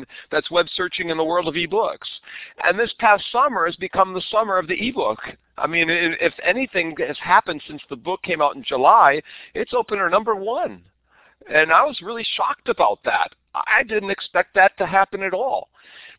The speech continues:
And so we see, uh, new announcements from Barnes and Noble, new readers in effect, and they got the Cooler Reader being panned. But,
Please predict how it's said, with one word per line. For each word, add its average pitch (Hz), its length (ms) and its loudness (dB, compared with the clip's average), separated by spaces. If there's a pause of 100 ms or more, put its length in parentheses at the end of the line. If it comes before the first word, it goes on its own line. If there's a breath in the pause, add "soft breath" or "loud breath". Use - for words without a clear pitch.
(180 loud breath)
And 147 300 2
so 165 160 2
we 180 340 -2
see, 180 320 -2
uh, 131 480 6
new 156 200 -4
announcements 160 500 -2
from 131 160 -8
Barnes 147 260 0
and 135 100 -10
Noble, 156 280 0
new 147 180 -4
readers 143 540 -4
in 135 100 -2
effect, 123 460 2
and 120 80 -10
they 120 40 -6
got 123 140 -2
the 120 60 -18
Cooler 165 400 -4
Reader 127 320 -4
being 120 260 -4
panned. 123 400 2
But, 156 140 -6